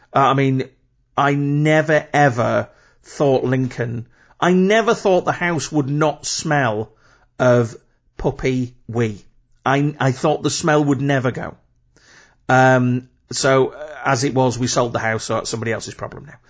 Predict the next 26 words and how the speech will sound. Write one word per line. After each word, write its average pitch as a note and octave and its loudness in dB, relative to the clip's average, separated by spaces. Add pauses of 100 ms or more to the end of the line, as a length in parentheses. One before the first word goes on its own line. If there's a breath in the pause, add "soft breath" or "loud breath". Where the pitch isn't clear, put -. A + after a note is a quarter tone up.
(160 soft breath)
But, E3+ 2 (220)
<laughs> - -4
no, - 0
<laughs> - -10
I'm G3 0
only, - -2 (280 loud breath)
I'm A#3 2
only A3 4
joking. F3 4
He G3 4
was F3 4
very D#3+ 4
house C3+ 0
trained B2+ -2
by B2 2
the A#2+ -4
time B2 -2
we A#2 -4
left A2+ -4
there, A2+ -4
so A2 -14
that - -10
was - -12
fine. C3 -4 (460 loud breath)
Uh, - 2 (200)
I, G3+ 2